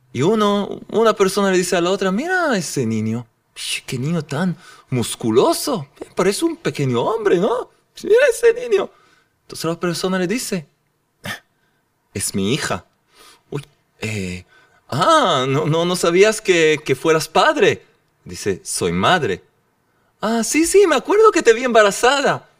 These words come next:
"Es adoptada." "Mejor me voy", <laughs> le dice. Y se fue. ¿Cuántas cosas no entendemos en la vida?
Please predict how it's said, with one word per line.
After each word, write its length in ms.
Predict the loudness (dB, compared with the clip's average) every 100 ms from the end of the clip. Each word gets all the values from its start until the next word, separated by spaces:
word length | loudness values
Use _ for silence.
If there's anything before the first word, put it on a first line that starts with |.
| _ _
"Es 160 | -14 -4
adoptada." 640 | -2 -2 0 2 2 -4 -10 _ _ -20 -20 -20 _ _ _ _ _ -10
"Mejor 340 | -6 0 2
me 100 | 2
voy", 320 | 4 2 2 -4 -4 -2
<laughs> 300 | -4 -4 -4
le 140 | -2 -2
dice. 340 | 0 -2 -6 -6 -6 -6 -8 _ -20 -20 _ _
Y 240 | 2 4 6
se 200 | 4 2
fue. 260 | 2 0 -2 -14 -16 -18 -20 _ _ -2
¿Cuántas 520 | 2 2 2 0 0
cosas 420 | 0 2 0 -4
no 120 | -2
entendemos 600 | -2 0 0 0 -2 -4
en 80 | -6
la 80 | -4
vida? 320 | -2 -4 -6